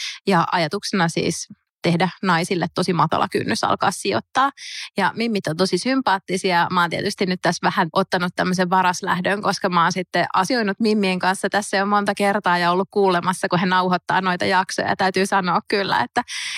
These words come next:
että sillä aikaa, kun mä oon ollut tuolla valvomassa kuuntelemassa ja he on puhunut, niin mä oon saman tien alkanut tehdä kaikkia niitä juttuja, mitä ne on siellä kehottanut. Että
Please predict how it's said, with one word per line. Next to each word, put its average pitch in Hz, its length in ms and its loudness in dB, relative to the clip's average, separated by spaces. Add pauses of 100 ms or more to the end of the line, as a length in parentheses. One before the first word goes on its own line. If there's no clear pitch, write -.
(140)
että 190 240 0
sillä 208 220 2
aikaa, 185 220 2
kun 185 120 0
mä 196 80 4
oon 180 140 4
ollut 180 200 2
tuolla 202 180 2
valvomassa 196 520 0
kuuntelemassa 196 600 2
ja 190 60 2
he 196 120 0
on 190 120 2
puhunut, 190 340 2
niin 190 140 0
mä 185 140 -4
oon 190 80 2
saman 185 300 2
tien 180 180 0
alkanut 196 440 0
tehdä 202 280 2
kaikkia 190 400 0
niitä 190 260 0
juttuja, - 340 0
mitä 175 200 0
ne 175 100 0
on 185 80 -2
siellä 190 220 0
kehottanut. 170 560 0
Että - 240 -2